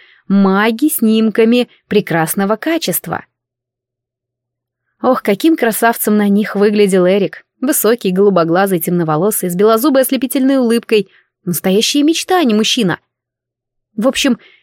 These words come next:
не было ничего удивительного в том, что я с нетерпением ожидала знакомства с женихом. Правда, то и дело меня начинал глодать крошечный,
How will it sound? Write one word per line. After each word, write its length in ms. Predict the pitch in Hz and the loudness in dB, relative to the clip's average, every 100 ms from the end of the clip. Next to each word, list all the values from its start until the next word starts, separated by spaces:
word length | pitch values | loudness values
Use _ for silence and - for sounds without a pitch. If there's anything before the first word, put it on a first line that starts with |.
| _ | _
не 160 | 226 311 | 0 0
было 180 | 190 180 | 2 2
ничего 420 | 190 220 254 269 | 0 0 0 0
удивительного 580 | 233 233 240 208 202 202 | 0 0 -2 -2 0 -2
в 80 | - | 0
том, 200 | 294 254 | -2 -2
что 160 | - | -2
я 200 | 202 262 | 0 0
с 80 | - | 0
нетерпением 600 | 226 214 214 285 254 226 | -2 -2 -2 0 0 0
ожидала 380 | 202 208 233 220 | 0 0 2 2
знакомства 580 | 196 185 208 208 190 196 | 0 0 -2 -4 -2 -2
с 20 | |
женихом. 640 | 175 180 180 - 147 90 - _ _ _ _ _ | -2 -2 -2 -6 -10 -10 -14 _ _ _ _ _
Правда, 400 | - 202 196 185 180 | -4 0 2 2 0
то 100 | 190 | 0
и 80 | 180 | 0
дело 260 | 180 277 | 2 2
меня 460 | 196 185 196 233 202 | 2 2 0 -2 -4
начинал 680 | - 233 226 - 202 202 254 | -2 0 0 0 0 2 2
глодать 440 | 240 226 208 226 - | 2 2 2 0 -2
крошечный, 800 | - 240 311 - 190 - 202 190 | -2 0 0 0 -4 -2 -2 -4